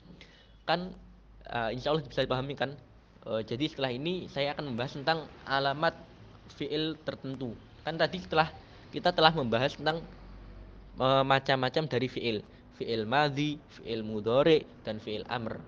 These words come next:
Ya kan? Saya akan membahas tentang alamat fi'il madhi. Alamat fi'il madhi ini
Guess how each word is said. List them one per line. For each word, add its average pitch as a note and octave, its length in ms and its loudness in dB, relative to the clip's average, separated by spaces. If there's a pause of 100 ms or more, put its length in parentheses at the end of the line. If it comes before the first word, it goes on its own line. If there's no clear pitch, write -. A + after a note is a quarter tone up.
(220)
Ya B2+ 160 2
kan? A2+ 240 0 (480)
Saya C#3 240 -6
akan E3+ 240 -2
membahas C3+ 240 0
tentang D3+ 240 2 (320)
alamat C#3 640 10
fi'il C#3+ 400 4
madhi. C3+ 400 4 (1300)
Alamat C3+ 360 4
fi'il C#3+ 280 2
madhi E3+ 440 4
ini G3+ 280 0